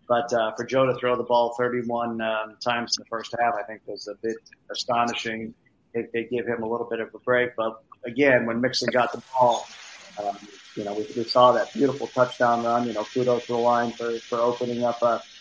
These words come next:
a nice hole there. But, um, you know, overall, you, you gotta be happy. Every win's not gonna be pretty. You're not gonna win by fourteen points or do what Miami did last Sunday, but win by, by fifty. A win, a win is a win at the end of the day, and that's, you know, that's what we did,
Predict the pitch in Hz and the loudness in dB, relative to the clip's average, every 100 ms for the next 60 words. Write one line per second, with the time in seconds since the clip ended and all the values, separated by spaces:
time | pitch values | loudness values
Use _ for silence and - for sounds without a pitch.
0 | - - 127 127 123 131 131 127 127 131 | -12 -2 2 4 4 4 4 6 6 4
1 | 131 123 120 - 127 123 123 120 110 _ | 4 2 2 4 6 6 4 0 -6 _
2 | _ _ _ _ - 160 151 160 160 156 | _ _ _ _ -2 6 8 10 10 8
3 | 165 131 131 131 131 131 135 131 123 131 | 8 4 -2 -4 -2 2 2 2 2 2
4 | 135 110 110 113 117 123 123 123 120 113 | 0 -4 -6 -6 -4 -4 -4 -6 -6 -6
5 | 113 113 123 131 120 117 117 113 117 120 | -8 -6 -4 -2 -2 -4 -4 -6 -6 -4
6 | 117 113 110 _ _ _ _ 127 120 - | 0 0 -2 _ _ _ _ -2 -2 -2
7 | 127 127 127 - 127 131 123 107 107 127 | -2 -2 -4 -2 0 0 -2 -8 -4 0
8 | 123 117 120 131 123 113 110 110 110 - | 0 0 -2 -2 -2 -4 -6 -6 -6 -6
9 | 117 113 117 113 110 117 113 107 110 107 | -8 -4 -2 -2 -2 -2 -2 -2 -2 -8
10 | - 107 - 131 127 107 107 123 131 123 | -10 -10 -4 -4 -4 -6 -4 -2 0 -2
11 | 120 123 120 143 175 160 135 147 135 123 | -4 -8 -2 2 4 2 2 2 2 0
12 | 127 127 123 117 127 123 117 110 117 117 | -2 -2 -2 -2 0 2 0 -4 -6 -8
13 | - - _ _ _ 135 135 135 139 143 | -8 -14 _ _ _ 2 6 6 4 2
14 | 139 139 139 143 | 2 2 4 4